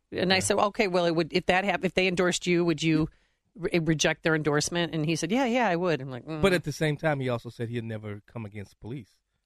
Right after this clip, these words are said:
Speaker 1: Yeah.
Speaker 2: <laughs>
Speaker 1: Three one two, six four two, five six zero zero is our Turnkey dot pro answer line. You can always text us at six four six three six. Type in D A, then a quick comment. John in Lincolnwood, you're on Chicago's Morning Answer.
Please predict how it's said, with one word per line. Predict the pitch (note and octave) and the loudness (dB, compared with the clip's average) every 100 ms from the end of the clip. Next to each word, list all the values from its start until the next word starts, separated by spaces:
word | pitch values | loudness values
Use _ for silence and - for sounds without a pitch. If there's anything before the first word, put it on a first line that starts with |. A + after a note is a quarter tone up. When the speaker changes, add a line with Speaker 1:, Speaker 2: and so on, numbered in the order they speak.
| - | -6
Speaker 1:
Yeah. | F#3 - - | -2 -2 -4
Speaker 2:
<laughs> | - - - - F#3 - E3 | -10 -10 -20 -4 -4 -4 -4
Speaker 1:
Three | B3 C#4+ | 0 2
one | C4+ C4 | 2 2
two, | C4 A#3 | 2 2
six | - A#3 - | 0 -2 -2
four | G#3+ | -2
two, | - G3+ | -2 0
five | F3+ E3+ | 0 0
six | - E3+ | -2 -6
zero | E3 E3 D#3 | -2 0 0
zero | D3 D3+ D3 | 0 0 0
is | C#3+ | 0
our | C3+ - _ _ _ _ _ - | 0 -2 _ _ _ _ _ -4
Turnkey | - D4 - F#3 | 0 0 0 0
dot | E3 D3+ | 2 2
pro | E3 D3 | 2 2
answer | C#3+ - D#3 | 2 0 0
line. | D#3 D#3 | 0 0
You | |
can | D3 D#3 | 2 2
always | D3 D3+ - | 4 2 -2
text | - - - - | -2 -2 -2 -2
us | D#3+ - | -2 -2
at | D3 - | -8 -6
six | E3 - | -8 -6
four | - D#3 | -4 -4
six | - D#3 - | -2 -6 -8
three | - D#3 | -8 -6
six. | - D#3 - | -4 -6 -6
Type | - C#3+ D3 | -2 -2 -2
in | C#3+ | -6
D | C3 D3 C#3+ | -2 2 2
A, | C#3+ | 2
then | C#3 | 0
a | C3+ | -4
quick | D3+ - | -6 -4
comment. | D3 C3+ C#3 - _ _ - | -4 -2 -4 -10 _ _ -2
John | G3+ G#3 | 0 2
in | G#3 F#3+ | 2 2
Lincolnwood, | G#3 A#3 G3+ C#3+ G#2+ | 2 2 0 0 -2
you're | C#3 | -2
on | D#3 D3 | 0 -2
Chicago's | - D#3 D#3+ C#3 C#3 D3 | -6 -6 -4 -4 -6 -8
Morning | C#3 C3+ B2+ | -10 -10 -10
Answer. | A#2+ B2 - | -12 -12 -10